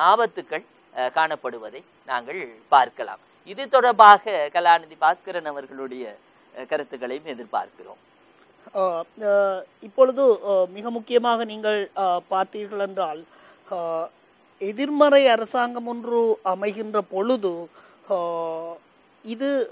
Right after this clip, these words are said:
Speaker 2: அஹ், ஜனாதிபதி ஆட்சி முறையிலே மிக முக்கியமாக ஒரு நெருக்கடியான தன்மையை ஏற்படுத்தக்கூடியது, அஹ், என்பது உ-, உ-, உண்மையிலே இடம்பெறக்கூடிய விடயம். அஹ், அஹ், இலங்கை எடுத்துக்கொண்டால், இலங்கையிலேயும்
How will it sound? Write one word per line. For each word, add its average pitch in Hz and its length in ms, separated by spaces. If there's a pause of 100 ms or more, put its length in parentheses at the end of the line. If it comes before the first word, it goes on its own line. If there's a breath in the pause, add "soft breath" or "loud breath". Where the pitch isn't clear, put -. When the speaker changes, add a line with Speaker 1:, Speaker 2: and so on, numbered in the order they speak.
Speaker 2:
அஹ், 196 160
ஜனாதிபதி 220 720
ஆட்சி 202 640
முறையிலே 190 760 (100)
மிக 196 200
முக்கியமாக 208 880
ஒரு 180 200
நெருக்கடியான 240 680
தன்மையை 202 640
ஏற்படுத்தக்கூடியது, 185 920 (440 soft breath)
அஹ், 175 480
என்பது 196 640
உ-, 202 300 (160)
உ-, 196 300
உண்மையிலே 208 640
இடம்பெறக்கூடிய 190 760
விடயம். 214 280 (180)
அஹ், 165 280 (480 soft breath)
அஹ், 165 400
இலங்கை 226 440
எடுத்துக்கொண்டால், 196 680
இலங்கையிலேயும் 208 800